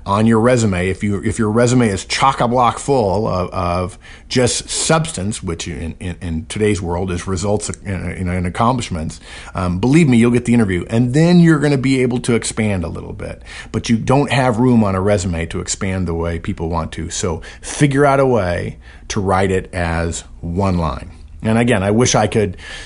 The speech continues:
take time for everybody's resume. We, we, we've gotta figure out a way to solve that, Mike. I, I, I don't know. May-, maybe we start charging people for me reviewing their resumes, but I,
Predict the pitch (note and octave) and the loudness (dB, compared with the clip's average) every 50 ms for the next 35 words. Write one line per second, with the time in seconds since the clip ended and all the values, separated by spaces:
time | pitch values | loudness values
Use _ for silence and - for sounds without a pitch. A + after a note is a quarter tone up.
0 | - - - A#2 A2 - B2 A2 G#2+ G#2 F#2 A2+ G#2+ G#2 G2+ G2 G2+ G2 G#2 G#2+ | -14 -4 -4 -4 -2 0 0 0 0 0 0 0 0 0 0 0 0 2 2 2
1 | G2+ G2+ A2 G#2 G2+ G2 F#2+ F#2+ F#2 G2+ - - G2 G2+ F#2 F#2+ G2 F#2+ F2+ G2+ | 2 4 2 2 2 2 0 -2 -4 -4 -6 -8 -8 -6 -6 -6 -6 -6 -4 -4
2 | G2 F2+ - A#2+ A2+ A2+ G#2+ - A#2 G2+ G2+ F#2+ F#2+ F2+ F#2 F2+ F2 - - A2 | -4 0 2 2 2 2 2 0 0 0 0 0 0 0 0 -2 -2 -2 -2 0
3 | F#2 F2+ F2+ F2 F2+ E2+ E2+ F2 F2 F2 E2 - F2 F2 E2+ - - - F#2+ F2+ | -2 -2 -2 -2 -4 -2 -2 -4 -4 -4 -4 -4 -4 -4 -4 -6 -8 -8 -8 -6
4 | - G2+ G#2+ F#2+ C#2+ - - G#2+ A#2+ C3 C#3 C#3+ D3+ C#3 G#2+ E2+ E2+ F#2+ G#2 A2 | -4 -4 -4 -4 -4 -6 -4 0 2 2 4 4 4 2 2 0 0 0 2 0
5 | A2+ A2+ A2 A#2 A#2+ B2+ A#2+ A#2 A2+ - - A#2 G#2 G2 - - A2 G#2+ G#2 F#2+ | 2 2 0 0 2 2 2 2 0 0 0 -2 -2 -2 -2 0 0 0 0 0
6 | F#2+ E2+ D3 - F#2 F2 - - F#2+ F2 F#2 G2 G2 F#2+ F2 F2 F2 F2+ G2 F#2+ | -2 -4 -4 -6 -6 -8 -6 -6 -4 -2 -2 -2 -2 -2 -2 -4 -4 -2 -2 -2
7 | F2+ F2 E2+ E2+ F2+ F#2 G#2+ - F2+ E2 E2 E2+ - F#2 F2 F2 F2 - E2+ F2+ | -2 -2 -2 -2 -2 -2 -2 -2 -4 -4 -4 -6 -6 -6 -4 -4 -4 -4 -4 -6
8 | F2 F#2 - | -6 -6 -8